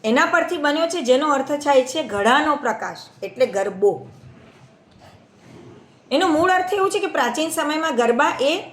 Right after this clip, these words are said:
દેવીની આસપાસ ફરતું એક પૂજા નૃત્ય હતું. નૃત્યનું કેન્દ્ર માતાની મૂર્તિ અથવા ઘડો, જેમાં દીવો પ્રકટતો હોય અને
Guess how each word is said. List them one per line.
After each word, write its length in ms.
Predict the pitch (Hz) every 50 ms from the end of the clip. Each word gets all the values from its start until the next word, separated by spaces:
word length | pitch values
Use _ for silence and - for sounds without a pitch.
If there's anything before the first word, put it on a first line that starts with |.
| - - - _ - 196
દેવીની 440 | 202 226 240 240 277 294 311 320 302
આસપાસ 600 | 247 220 220 - - - 233 190 - - - - - - - - - _ _ _ _ _ _ _ _ _ _ _ _ _ _ - - - - - - - - _ - - - - - - - -
ફરતું 420 | - 277 269 269 277 - 381 359 -
એક 220 | - 330 339 - -
પૂજા 340 | 285 247 226 233 277 285 269
નૃત્ય 360 | 254 220 - - - 202 196
હતું. 300 | 180 165 - - 170 151 - - - - _ _ _ _ _ -
નૃત્યનું 600 | 226 220 226 254 262 254 - 320 339 349 349 339
કેન્દ્ર 360 | - 302 269 269 277 294 320
માતાની 1160 | 302 294 277 254 247 - - 302 - 240 - - - - - - - - - - - 233 254 294
મૂર્તિ 460 | 294 285 269 262 247 254 - 311 233 - - - - - - - _ _ _ _ _ _ _ _ _ _ _ -
અથવા 320 | 247 233 - 285 294 302
ઘડો, 340 | 262 - 226 220 202 185 165 - - - - - - - - - - _ -
જેમાં 440 | 185 170 190 233 240 254 302 320 277
દીવો 240 | 269 254 254 285 302
પ્રકટતો 600 | 302 294 254 240 - 262 240 240 - - 233 202
હોય 300 | 185 196 196 214 254 247 - - - - - - - - _ _ _ _ _ _ _ _ _
અને 380 | - 233 254 311 311 - - -